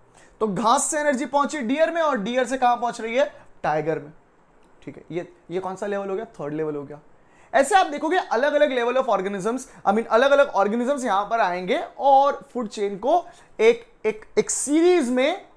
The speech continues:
अरेंज करवाने में हमें मदद करेंगे। ठीक है, अब ये जो तुम देख रहे हो, ये जो देख रहे हो, ये फूड चेन कहां की है भाई? ये कहां की फूड चेन है? जमीन के ऊपर है। तो ऐसी फूड चेन को हम लोग क्या बोलते हैं?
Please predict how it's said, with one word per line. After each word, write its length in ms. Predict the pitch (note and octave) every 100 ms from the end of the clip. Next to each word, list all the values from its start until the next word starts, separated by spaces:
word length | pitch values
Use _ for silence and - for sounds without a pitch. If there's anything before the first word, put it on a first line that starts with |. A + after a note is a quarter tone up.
| _
अरेंज 340 | G3 A#3+ C4+
करवाने 400 | - G#3+ F#3 F3+
में 100 | F#3+
हमें 140 | G3+ C4
मदद 260 | F4+ F#4+
करेंगे। 360 | - D#3 B2 A2+ - _ _ _
ठीक 140 | A#3+ -
है, 120 | - - - -
अब 100 | A#3+
ये 240 | C4 F4+
जो 100 | E4+
तुम 220 | F#4 E4+
देख 200 | C4 A#3+
रहे 120 | G#3+ F#3
हो, 240 | G#3 - -
ये 260 | F3 G#3 D4+
जो 100 | D#4+
देख 220 | B3+ A3+
रहे 120 | G3+
हो, 60 | A3+
ये 160 | C4 C4+
फूड 380 | - A#3+ C#4
चेन 240 | D4 D4 C#4+
कहां 240 | A#3 B3+
की 100 | B3+
है 60 | C#4
भाई? 220 | B3+ C4+ - _ _ _ _ _ _
ये 80 | -
कहां 240 | A#3 A3+ B3+
की 100 | C#4+
फूड 160 | B3+
चेन 220 | B3+ B3
है? 160 | A#3 - - A#3
जमीन 800 | F3+ D#3 A3 A#3 C4+ D4+ D#4
के 120 | A#3+ D4+
ऊपर 320 | C4 G#3+ C#3+
है। 180 | C3+ - - - -
तो 200 | B3+ B3+
ऐसी 340 | G#3 A3+ - D#4+
फूड 200 | B3 B3+
चेन 240 | B3+ B3
को 60 | A#3+
हम 100 | A3+
लोग 140 | A3+
क्या 160 | A3+ G3+
बोलते 300 | F#3+ F3 F#3+
हैं? 320 | G#3+ E4 -